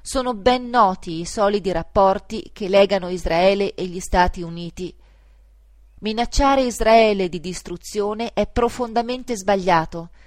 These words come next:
e serve soltanto a evocare nella mente degli israeliani il ricordo più doloroso della loro storia, precludendo la pace che il popolo di quella regione merita.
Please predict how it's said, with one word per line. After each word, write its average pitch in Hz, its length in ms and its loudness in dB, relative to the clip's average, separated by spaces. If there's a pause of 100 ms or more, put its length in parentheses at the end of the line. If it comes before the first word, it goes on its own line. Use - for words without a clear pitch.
(220)
e - 140 -8
serve 196 380 2
soltanto 202 760 -2
a 208 60 -2
evocare 185 600 2
nella 160 280 -6
mente 190 400 -6
degli 165 360 -8
israeliani 170 800 -2 (440)
il 233 180 2
ricordo 208 540 2
più 254 340 -4
doloroso 202 760 -2
della 196 280 -2
loro 196 280 -2
storia, 165 680 -4 (560)
precludendo 185 680 0
la 160 140 -4
pace 208 540 -2 (100)
che - 140 -2
il 170 160 -6
popolo 208 480 2
di 165 180 -8
quella 208 360 0
regione 165 640 -8
merita. 165 600 -6